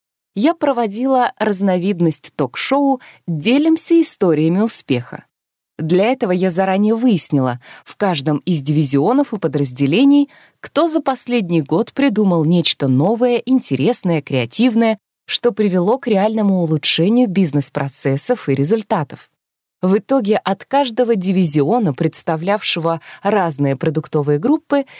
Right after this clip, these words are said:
и от каждого подразделения служб поддержки было одно-два выступления. Сотрудники рассказывали, как они самостоятельно или внутри команды, инициативной группы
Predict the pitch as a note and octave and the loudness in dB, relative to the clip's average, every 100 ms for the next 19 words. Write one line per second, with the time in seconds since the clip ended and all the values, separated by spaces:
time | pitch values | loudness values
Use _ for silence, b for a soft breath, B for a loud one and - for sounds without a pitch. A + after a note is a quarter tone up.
0 | B - B3 B3+ - E4 - C4+ C#4 A#3 | B 0 0 0 -2 -2 0 -4 -2 -2
1 | A3 G3 F3 G#3 G3+ F3 E3 - E3 D3 | -2 -2 0 2 2 2 0 0 0 -2
2 | - - - C3+ A#2 B2+ F3+ - - D#4+ | -2 -10 -4 -4 -4 -2 -2 -2 -4 -2
3 | G3+ A#3 C4+ B3+ G3 C#3 C3+ G3 G3 E3 | 0 0 0 -2 -4 -4 -2 -2 -2 -4
4 | D#3+ D#3 F3 - E3 C3+ B2 G#2 _ _ | -4 -6 -8 -2 0 0 0 -4 _ _
5 | _ _ - - G3 G3 A3 F3 E3 D#3+ | _ _ -4 -2 0 0 -2 0 0 0
6 | D#3 - - A3+ F3 D3+ C#3 B2+ B B | -2 -4 -2 -2 0 0 0 -2 B B
7 | - A3 - F#3+ G3 A3 G3 F3+ E3 E3+ | -4 -4 -2 -2 -2 -2 -2 -4 -4 -2
8 | D3+ D#3+ D#3+ - C3+ C3 - B3+ G#3 G#3 | -2 0 -2 -2 -2 -2 0 0 2 0
9 | G#3 A3 - D3 C#3 A3 F3+ C3 B B | 0 -2 -2 -2 0 0 0 -4 B B
10 | F3 F3+ - G3 G3 D4+ A3 D3 D3 C#4 | -2 0 0 -2 -2 -2 0 0 0 -2
11 | - C4 | 0 -2